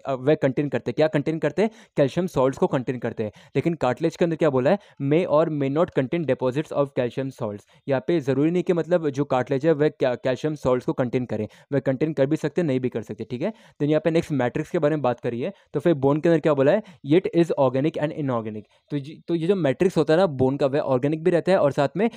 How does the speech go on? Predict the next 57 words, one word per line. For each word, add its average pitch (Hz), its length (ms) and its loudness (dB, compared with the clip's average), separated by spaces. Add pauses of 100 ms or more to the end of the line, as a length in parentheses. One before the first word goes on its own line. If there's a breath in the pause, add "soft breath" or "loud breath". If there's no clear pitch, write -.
(180 loud breath)
इनऑर्गेनिक 139 600 0
भी 139 80 2
रहता 110 220 -4
है। 113 60 -4
लेकिन 147 220 -4
कार्टिलेज 139 380 0
के 170 80 0
अंदर 156 120 -2
क्या 165 120 0
बोला 151 180 4
है? 151 120 -2
It 170 60 -2
is 170 60 -2 (100)
completely 139 420 -2
organic। 110 260 -2 (280 soft breath)
यहाँ 139 180 2
पे 196 160 0 (180 soft breath)
इनऑर्गेनिक 147 580 0
नहीं 160 120 -2
रहता 160 180 -2
है 175 40 -2
कार्टिलेज, 135 460 -2
जो 151 180 -2
उसका 151 180 -4
मैट्रिक्स 135 340 -2
होता 151 140 -4
है 151 60 0
वह 147 340 -2
इनऑर्गेनिक 139 500 0
नहीं 147 120 -2
रहता 139 220 -2
है, 196 80 -2 (240 loud breath)
लेकिन 143 160 -2
सिर्फ 180 500 0
ऑर्गेनिक 147 380 4
रहता 113 220 0
है, 107 60 -4
ठीक 131 160 -6
है? 208 120 0
Then - 340 -4
यहाँ 165 140 4
पे 185 80 4
ब्लड 147 240 2
सप्लाई 165 280 0
के 180 80 0
बारे 165 180 2
में 160 60 -6
बात 127 180 -2
करिए, 127 340 -6 (260 soft breath)
तो 151 60 0
फिर 185 160 4
बोन 143 260 2
के 185 80 2
अंदर 175 120 2
क्या 151 160 2
बोला 127 200 2
है? 190 100 2